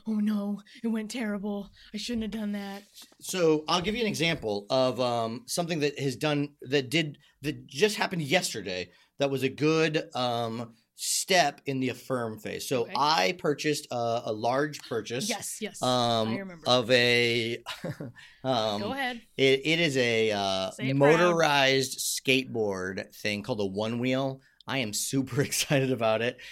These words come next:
Speaker 2: Um, you will see me riding around Kendallville a lot with it. But after I ordered it, um, I was pretty upset, not upset, but
Speaker 1: What?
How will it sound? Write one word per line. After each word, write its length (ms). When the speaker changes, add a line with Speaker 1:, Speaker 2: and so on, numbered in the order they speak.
Speaker 2:
Um, 540
you 160
will 100
see 180
me 120
riding 340
around 260
Kendallville 540
a 80
lot 380
with 160
it. 160
But 460
after 280
I 120
ordered 360
it, 260
um, 880
I 160
was 380
pretty 1040
upset, 440
not 200
upset, 600
but 240
Speaker 1:
What? 220